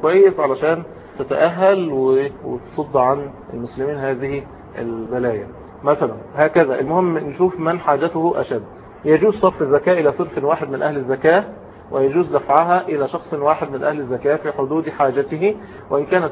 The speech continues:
كثيرة فيستحب تفريقها على تلك الأصناف، يستحب إنه يطلعها في الأصناف كلها علشان يبقى وفى الناس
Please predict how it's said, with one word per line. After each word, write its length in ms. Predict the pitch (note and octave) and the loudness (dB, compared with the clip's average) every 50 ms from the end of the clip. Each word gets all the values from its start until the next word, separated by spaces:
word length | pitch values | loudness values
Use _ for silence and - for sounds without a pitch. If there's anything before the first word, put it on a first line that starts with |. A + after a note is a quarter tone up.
| - D3 | -2 -4
كثيرة 300 | B2+ - D#3+ E3 E3 D3+ | -2 0 0 0 0 0
فيستحب 500 | C#3+ C3+ C3 - - D#3 D#3+ D3+ C#3+ C#3 | 0 -2 -2 -2 -2 -2 -2 -2 -2 -4
تفريقها 480 | C#3 A#2+ - C3+ B2+ C3 D#3+ D#3+ D#3 D3 | -4 -4 -2 -2 -2 0 0 2 4 4
على 200 | C#3 C3 B2 A#2+ | 4 4 2 -2
تلك 240 | - D3+ - - | -6 -8 -4 -4
الأصناف، 360 | C#3 C#3 C3 - - G2+ - - - - | -4 -4 -6 -8 -10 -14 -14 -14 -16 -16
يستحب 420 | - - - - - D#3+ F3 F3+ F3 - - - - - - - - - | -16 -16 -10 -2 2 2 2 2 0 -12 -18 -20 -20 -20 -20 -12 -6 -4
إنه 220 | E3 E3+ E3 D#3 C#3 | -4 -2 0 -2 -2
يطلعها 360 | C3+ C3+ C3 C#3+ D3+ D3+ C#3+ | -2 -2 0 0 0 0 0
في 80 | - C#3 | -2 -2
الأصناف 280 | B2 - - D3+ D3 - | -8 -6 -6 -6 -6 -4
كلها 260 | - D#3 D3+ E3+ F#3+ F#3+ | -4 0 4 6 6 6
علشان 420 | F3+ E3+ E3+ D#3+ - F3+ F3+ F3 | 4 2 0 -2 -4 -4 -4 -4
يبقى 340 | E3 E3 - F3 E3+ E3 E3 - - - - - - | -4 -4 0 2 2 2 0 -2 -16 -18 -14 -4 2
وفى 300 | D3+ E3 E3+ - - D#3+ | 4 4 4 4 2 0
الناس 480 | C#3+ C#3 C#3+ D3 D3+ D3 - - - | 0 2 2 0 0 -2 -8 -18 -18